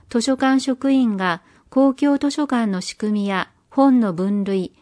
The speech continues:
書籍の扱い方などを説明します。本が好きで図書館に興味のある方は、お気軽にお問い合わせください。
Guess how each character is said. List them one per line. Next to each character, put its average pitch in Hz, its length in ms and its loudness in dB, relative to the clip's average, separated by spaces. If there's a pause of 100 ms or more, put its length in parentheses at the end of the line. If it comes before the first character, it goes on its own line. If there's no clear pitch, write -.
書 - 180 -6
籍 262 300 0
の 247 120 2
扱 247 360 -2
い 247 40 -4
方 247 280 -2
な 240 100 0
ど 196 160 -2
を 170 60 -2
説 175 300 -10
明 175 180 -6
し - 160 -8
ま 151 180 -6
す。 - 220 -16 (580)
本 277 280 4
が 240 140 0
好 - 140 -14
き 247 140 -2
で 202 260 -4 (220)
図 247 100 0
書 277 160 0
館 262 200 0
に 226 140 2
興 254 260 2
味 240 100 4
の 208 120 -2
あ 208 60 -2
る 214 100 -6
方 196 300 -6
は、 165 220 -4 (280)
お 208 120 0
気 247 160 -2
軽 247 260 2
に 233 160 0
お 196 100 -4
問 220 220 0
い 214 60 2
合 208 80 -2
わ 202 100 -4
せ 202 140 -6
く 196 100 -8
だ 190 140 -4
さ 170 240 -6
い。 - 120 -10